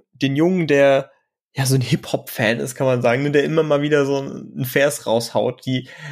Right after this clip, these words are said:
<laughs> unter-, wirklich unterirdisch sind. <laughs> Aber irgendwie wächst er dir dadurch so ans Herz. Und dann hast du noch die, äh, die, das Mädchen, das so ein bisschen, ja, versucht, den,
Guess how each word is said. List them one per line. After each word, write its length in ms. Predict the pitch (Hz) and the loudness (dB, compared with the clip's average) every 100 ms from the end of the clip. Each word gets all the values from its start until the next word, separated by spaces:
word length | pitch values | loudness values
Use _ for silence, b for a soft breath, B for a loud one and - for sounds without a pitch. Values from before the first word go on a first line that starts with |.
| 131 B 143 | -12 B -2
<laughs> 520 | 107 123 - 113 _ - | -2 -4 -6 -14 _ 0
unter-, 460 | 208 233 226 180 185 - | 2 4 2 2 0 0
wirklich 320 | 190 - 180 | 0 0 -2
unterirdisch 540 | 226 226 151 147 135 135 | 0 2 2 2 2 0
sind. 240 | 123 143 151 - | 0 0 -2 -6
<laughs> 280 | - 185 190 | -2 0 2
Aber 260 | 170 170 - B B B | 4 2 0 B B B
irgendwie 480 | - 220 233 214 185 | -2 0 2 -2 0
wächst 240 | 185 214 220 | -2 -2 -2
er 80 | |
dir 120 | 202 196 | 0 2
dadurch 300 | 202 196 196 | 2 0 -2
so 120 | - | -2
ans 240 | 202 - | -4 -2
Herz. 260 | 294 190 - | 0 0 -2
Und 100 | 139 | -6
dann 140 | 151 | -4
hast 160 | 165 160 | -4 -2
du 40 | |
noch 180 | 170 160 | -4 -4
die, 300 | - 143 143 | -2 -2 -2
äh, 300 | 156 143 135 B B B B B B - | 0 0 -2 B B B B B B -6
die, 220 | 147 - | -4 -4
das 260 | - 131 151 | -2 -2 2
Mädchen, 420 | 151 202 - 170 | 2 2 0 0
das 180 | 156 - | -2 -4
so 100 | 151 | -4
ein 80 | |
bisschen, 460 | 151 - 151 147 143 b b b b b b b _ _ _ _ _ _ _ | -2 2 2 2 -2 b b b b b b b _ _ _ _ _ _ _
ja, 180 | 131 - | -10 -6
versucht, 440 | - 127 139 - | -2 0 0 0
den, 500 | 135 123 127 - - | 0 2 -4 -8 -20